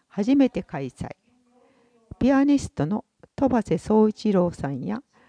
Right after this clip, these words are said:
島田彩乃さん、バイオリニストの上里花子さんが美しい音色を奏でました。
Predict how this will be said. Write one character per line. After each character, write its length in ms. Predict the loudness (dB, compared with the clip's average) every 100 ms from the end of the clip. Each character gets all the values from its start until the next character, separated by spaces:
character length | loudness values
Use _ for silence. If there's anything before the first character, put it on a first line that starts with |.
| _ -8
島 360 | -2 0 0
田 120 | -2 -4
彩 260 | -2 0 -2
乃 160 | -6
さ 140 | -8 -10
ん、 140 | -10 _ _ _ _ _ 0
バ 120 | 4
イ 80 | 6
オ 60 |
リ 160 | 4 4
ニ 140 | 0
ス 140 | -2 -6
ト 120 | -6
の 200 | -4 -4 _ _ _ _
上 180 | 2 2
里 300 | -2 -6 -6
花 320 | -4 -4 -4
子 120 | -4
さ 200 | -8 -8
ん 100 | -10
が 180 | -10 -12 -14 _ _ _ -18 -4
美 220 | -2 -2
し 300 | 0 4 4
い 20 | 6
音 60 |
色 320 | 4 6 4 2
を 60 | -2
奏 200 | -4 -2
で 120 | -2
ま 140 | -4
し 120 | -8
た。 160 | -10 -12